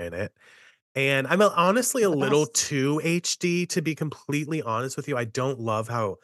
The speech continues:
Speaker 1: how, like, um, <laughs> detailed I look. I would like, I would prefer an
Speaker 2: It's a
Speaker 1: Instagram
Speaker 2: soft,
Speaker 1: filter.
Speaker 2: it's a good soft lighting on you.
Speaker 1: Yeah,
Speaker 2: What I
Speaker 1: exactly.
Speaker 2: notice now that I can stare at your face as
Speaker 1: Oh,
Speaker 2: opposed
Speaker 1: yeah.
Speaker 2: to, you know, like, something going out,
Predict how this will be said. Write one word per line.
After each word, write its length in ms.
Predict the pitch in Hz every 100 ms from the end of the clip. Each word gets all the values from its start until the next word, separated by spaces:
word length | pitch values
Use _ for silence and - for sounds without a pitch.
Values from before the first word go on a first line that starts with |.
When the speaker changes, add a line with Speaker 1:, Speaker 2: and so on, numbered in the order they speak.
| _ _ _ -
Speaker 1:
how, 280 | 123 101 -
like, 360 | 120 107 90 -
um, 380 | 98 90 87 -
<laughs> 80 | 113
detailed 680 | 113 120 120 196 185 202 185
I 140 | 180
look. 500 | 151 139 127 156 277 - - - - - - - -
I 80 | 160
would 100 | 170
like, 260 | 165 165 -
I 80 | 165
would 160 | 160
prefer 320 | 170 - 190
an 100 | 175 143
Speaker 2:
It's 180 | 139 131
a 40 |
Speaker 1:
Instagram 300 | 143 135 139
Speaker 2:
soft, 480 | 123 - - 269 269
Speaker 1:
filter. 380 | 156 156 170 180 _ -
Speaker 2:
it's 180 | 277 -
a 60 |
good 180 | 294 285
soft 480 | - 254 226 220 -
lighting 380 | 196 196 196 147
on 180 | 127
you. 80 | 117 165
Speaker 1:
Yeah, 420 | 185 196 123 -
Speaker 2:
What 160 | 277 269
I 220 | 247 320
Speaker 1:
exactly. 100 | 339
Speaker 2:
notice 400 | 262 240 220 214
now 200 | 190 190
that 120 | 185
I 160 | 175 175
can 400 | - 170 156 - _ _ -
stare 300 | - 180 170
at 80 | 160
your 100 | 170
face 340 | 190 202 180
as 80 | 151
Speaker 1:
Oh, 120 | 139
Speaker 2:
opposed 180 | 117 110
Speaker 1:
yeah. 240 | 107 156
Speaker 2:
to, 60 | 151
you 120 | 180
know, 180 | 165 160
like, 160 | 165 160
something 280 | 160 156 151
going 160 | 156
out, 160 | 160